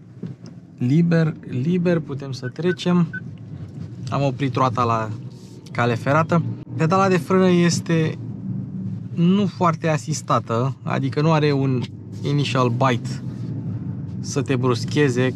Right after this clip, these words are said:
cum au, de exemplu, mașinile franțuzești. Trebuie să apeși progresiv ca să frâneze progresiv, ceea ce este ok.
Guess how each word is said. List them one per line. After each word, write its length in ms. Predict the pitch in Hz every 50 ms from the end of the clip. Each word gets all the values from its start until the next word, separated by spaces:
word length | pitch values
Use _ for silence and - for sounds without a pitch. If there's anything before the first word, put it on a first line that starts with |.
| - -
cum 180 | 123 127 123
au, 160 | 113 117 120 -
de 80 | 131 127
exemplu, 280 | 120 120 131 123 127
mașinile 380 | 127 123 117 120 127 127 127 127
franțuzești. 720 | 120 - 123 120 120 - - 131 127 - 190 202 185 139
Trebuie 300 | 139 135 - 190 185 180
să 100 | - 185
apeși 580 | 190 175 170 - 196 190 - - - - - - - - - - - - - - - - - - - - - - - - - - - - - - - - - -
progresiv 680 | 180 165 156 135 151 156 147 135 - - 127 - -
ca 140 | - 117 113
să 120 | 113 -
frâneze 380 | 120 - - 120 123 120 117 117
progresiv, 460 | 113 - 117 113 117 120 - - -
ceea 200 | - - 143 135
ce 140 | 127 - 131
este 340 | 127 120 - 120 123 120 - - - - - - - - - - - - - -
ok. 200 | - 131 127